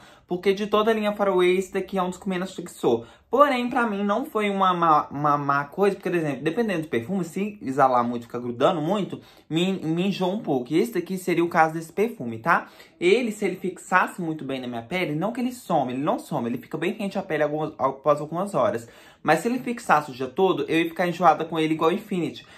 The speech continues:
Porque o Infinity, gente, eu acho o cheiro dele gostoso, eu acho o cheiro dele bem feito, mas eu não consigo usar o Infinity, tá? E esse daqui eu já consigo usar, um perfume mais fácil de usar, mas não é um perfume de outro mundo. É um floral bem branco, tá? Puxa muito pro floral branco,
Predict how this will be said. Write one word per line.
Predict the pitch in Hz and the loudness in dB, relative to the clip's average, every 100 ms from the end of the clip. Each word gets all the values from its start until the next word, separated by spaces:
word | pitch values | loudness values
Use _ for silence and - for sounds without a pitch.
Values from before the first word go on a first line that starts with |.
| - | -14
Porque | - | -4
o | 208 | -2
Infinity, | 208 208 208 | 0 -2 -2
gente, | 170 156 | -2 -2
eu | 180 | 4
acho | 165 170 | 4 2
o | |
cheiro | - 185 160 | -4 -4 -2
dele | 156 131 | -4 -2
gostoso, | 135 - 151 139 139 147 | -4 -4 -4 -2 -2 2
eu | |
acho | 151 160 - | 2 2 -2
o | |
cheiro | - 147 | -6 -4
dele | 135 135 | -2 -2
bem | 123 120 | -4 -6
feito, | - 147 147 - - - | -4 -2 -4 -12 -18 -2
mas | 170 180 | 2 2
eu | |
não | 208 185 | 2 2
consigo | 180 214 - 175 | -2 -6 -8 -6
usar | 180 165 | 0 2
o | |
Infinity, | 151 - 131 101 - | 0 -4 -6 -8 -2
tá? | 156 165 - - | -2 -2 -8 -6
E | 165 | -6
esse | 170 | -4
daqui | 180 175 | -4 -2
eu | 160 | -2
já | 160 | -2
consigo | - 170 180 | -6 -8 -6
usar, | 185 127 | 0 0
um | |
perfume | 113 - 151 | 0 -6 -4
mais | 143 147 233 | 2 2 2
fácil | - 135 147 147 | 0 2 2 -2
de | 147 | -8
usar, | 147 123 113 160 - - - | 0 4 4 4 -4 -18 2
mas | 143 156 | 4 4
não | 160 | 2
é | |
um | |
perfume | 165 151 147 | 0 -4 -4
de | |
outro | 143 143 | -4 -4
mundo. | 139 127 156 180 | -6 -4 -2 2
É | 165 | 2
um | 156 | 2
floral | 170 143 120 131 147 | 2 6 8 6 4
bem | 120 110 110 147 208 | -2 -6 2 4 4
branco, | 226 139 127 139 - | 4 4 2 -2 -6
tá? | - 135 | 0 0
Puxa | 143 143 147 | 0 -8 -8
muito | 131 175 214 | -4 -4 -6
pro | - | -6
floral | 180 156 139 | 2 4 4
branco, | 117 110 117 - | 2 -4 -4 -8